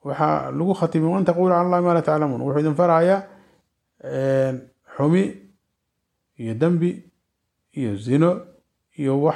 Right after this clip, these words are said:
xun oo dhan, iyo inaad Alle ka sheegtaan waxaad ogeynina oo aad ku been abuurataan. Tanaana ugu sii liidata.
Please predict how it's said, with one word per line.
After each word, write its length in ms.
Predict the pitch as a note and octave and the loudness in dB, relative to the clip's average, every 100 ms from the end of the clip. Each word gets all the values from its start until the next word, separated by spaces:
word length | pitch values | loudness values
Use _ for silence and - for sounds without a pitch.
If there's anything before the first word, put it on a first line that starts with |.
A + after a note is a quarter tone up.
| - | -2
xun 240 | G3 G3 G3+ | -2 -2 -2
oo 180 | E3 D#3+ | -4 0
dhan, 320 | E3+ F#3 - - _ _ _ _ - | -2 -2 -8 -18 _ _ _ _ -6
iyo 240 | G3 A#3 A#3 - - | 4 4 4 -2 -10
inaad 340 | F#3+ F#3+ E3+ - - _ - | -2 2 2 0 -16 _ -8
Alle 260 | D#3 E3+ F#3+ - - | -2 0 -2 -4 -6
ka 100 | E3+ | -4
sheegtaan 540 | - E3 - F3 D#3+ | -2 -2 -2 -2 0
waxaad 220 | D#3 C#3+ C3+ | 0 0 0
ogeynina 400 | B2+ A#2+ A#2+ G#2+ | 0 0 -2 -4
oo 100 | A#2+ | -4
aad 140 | B2 - | -4 -4
ku 100 | C3+ | -4
been 200 | B2+ A#2 | -2 -2
abuurataan. 460 | G#2 G2 - G2+ - _ _ _ _ _ _ _ _ - | -6 -6 -8 -14 -14 _ _ _ _ _ _ _ _ -4
Tanaana 380 | G3 F#3 D#3 F3+ | 2 4 2 0
ugu 140 | F3+ | 0
sii 220 | F#3 D#3+ B2 | 0 0 0
liidata. 400 | A2+ G2+ - | -2 -4 -8